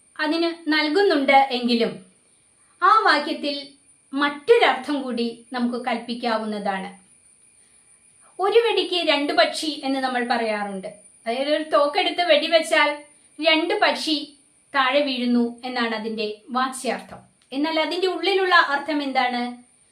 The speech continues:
അതായത് ഏതെങ്കിലും ഒരു കാര്യം കൊണ്ട് നമുക്ക് രണ്ട് കാര്യങ്ങൾ സാധിക്കാൻ പറ്റുന്നു. അതാണ് അതിന്റെ വ്യംഗ്യാർത്ഥം, അതായത് ഉള്ളിലുള്ള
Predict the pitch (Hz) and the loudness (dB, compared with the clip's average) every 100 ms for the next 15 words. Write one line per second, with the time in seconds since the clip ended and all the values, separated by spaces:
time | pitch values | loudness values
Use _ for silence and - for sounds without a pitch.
0 | _ 294 320 311 330 359 294 320 392 403 | _ -4 -2 6 6 6 2 2 2 2
1 | 415 392 294 370 392 294 277 320 294 262 | 0 2 2 2 2 2 2 0 2 2
2 | 254 359 - - - 370 381 370 311 294 | 2 2 -2 -16 -4 -2 0 0 2 2
3 | 339 453 453 269 240 269 262 - 302 247 | 2 0 2 -2 -2 -2 -2 -2 -4 -4
4 | 240 240 247 240 240 - _ _ _ _ | -6 -6 -2 -2 -4 -12 _ _ _ _
5 | - - 226 202 180 - _ _ _ _ | -8 -6 -6 -8 -10 -20 _ _ _ _
6 | _ - 269 294 247 233 220 240 - - | _ -6 -2 -2 -2 -4 -2 -4 -4 -18
7 | _ _ 262 285 302 311 240 - 190 - | _ _ -4 2 2 2 -2 -6 -16 -12
8 | 240 254 240 349 330 294 320 247 220 302 | -6 -4 -2 -4 -4 -2 -2 0 -2 -4
9 | - | -6